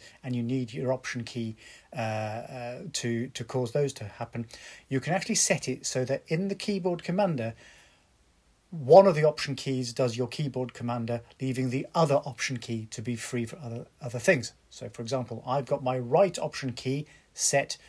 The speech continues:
for my keyboard shortcuts. If I want to open Si-, Si-, uh, Safari or my email or whatever, and I use my left option key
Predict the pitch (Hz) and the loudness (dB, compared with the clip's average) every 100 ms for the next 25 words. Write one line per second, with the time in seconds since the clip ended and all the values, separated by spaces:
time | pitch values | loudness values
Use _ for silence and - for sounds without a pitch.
0 | - - 120 117 117 - 160 127 131 120 | -20 -6 -4 -4 -6 -4 -2 2 2 2
1 | - - 165 - - 180 - - - - | -4 -6 -4 -4 0 0 0 -4 -6 -20
2 | _ - 120 120 117 127 120 113 107 - | _ -8 -4 -4 -4 -8 -8 -4 -2 -2
3 | 120 - - - 135 135 127 117 107 - | -4 -8 -6 -4 -2 -2 -4 -6 -8 -14
4 | - _ - 123 - 143 139 139 - - | -20 _ -4 0 4 4 4 -2 -10 -20
5 | - 120 113 113 151 156 147 139 135 139 | -12 -8 -6 -4 2 4 6 6 4 0
6 | 113 104 117 190 151 139 - - - 131 | -8 -10 2 6 6 4 -2 -18 -8 -4
7 | 127 127 120 123 120 120 190 - - 131 | -2 0 -2 -2 -2 0 0 0 -4 -6
8 | - 127 110 120 117 | -6 -6 -6 -6 -8